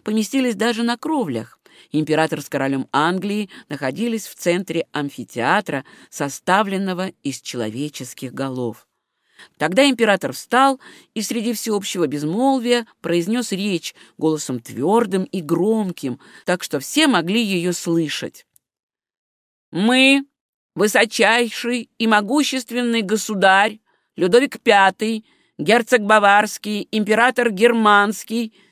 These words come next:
по избранию Священного Собора и утверждению Римского двора объявляем Филиппа Валуа вероломным и подлым клятвопреступникам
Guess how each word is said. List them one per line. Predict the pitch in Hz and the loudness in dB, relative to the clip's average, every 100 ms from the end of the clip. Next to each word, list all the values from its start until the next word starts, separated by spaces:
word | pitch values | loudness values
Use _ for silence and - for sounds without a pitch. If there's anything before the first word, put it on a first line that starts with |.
| _ - | _ 2
по | 220 | 4
избранию | 269 277 233 262 277 269 277 277 | 4 4 4 6 4 4 4 2
Священного | 233 226 240 - 262 262 254 | 0 -4 -4 0 0 2 2
Собора | 240 226 196 202 208 220 220 - - - | 2 2 2 2 4 2 0 -4 -18 -2
и | |
утверждению | 185 208 214 220 190 247 262 240 | 0 2 2 2 2 2 4 2
Римского | 254 269 226 226 208 | 2 0 0 0 0
двора | 175 180 190 240 254 - _ _ _ - | 2 4 4 4 2 -4 _ _ _ -2
объявляем | 190 175 165 220 226 269 285 277 254 | 0 0 -2 2 4 6 6 4 0
Филиппа | 254 269 285 247 | 0 2 2 2
Валуа | 220 208 208 277 277 - - - | 2 4 4 6 4 0 -20 -2
вероломным | 170 226 202 202 285 320 302 302 311 285 - _ - | 2 4 4 4 4 4 2 2 2 0 -6 _ -2
и | 302 | -2
подлым | - 220 254 233 247 247 | 2 4 6 6 2 0
клятвопреступникам | 226 190 196 196 202 185 190 185 - 262 226 185 170 160 143 | 0 2 4 2 -2 -2 -4 -4 0 0 0 -2 2 0 0